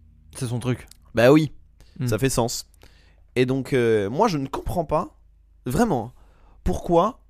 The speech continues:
Speaker 2: euh, le, le, le, pourquoi Overwatch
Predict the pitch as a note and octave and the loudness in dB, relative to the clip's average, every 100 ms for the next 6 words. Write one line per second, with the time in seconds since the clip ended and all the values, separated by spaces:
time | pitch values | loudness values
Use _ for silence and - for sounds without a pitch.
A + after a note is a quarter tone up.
0 | _ _ _ - - _ - B2+ B2 A#2+ | _ _ _ -20 -20 _ 0 4 4 4
1 | A#2 A2+ A2 A2 G#2+ G#2 G2 F#2+ A1 - | 4 2 0 -4 -8 -10 -12 -14 -16 -20
2 | - C3+ C3 B2+ B2 A#2 A2+ A2 G2 F2+ | -18 -10 -4 -2 -2 -2 -4 -4 -6 -4
3 | G2 - E3+ F3 C#3 C#3 D3+ - - - | -4 -2 -2 0 0 0 -2 -4 -10 -10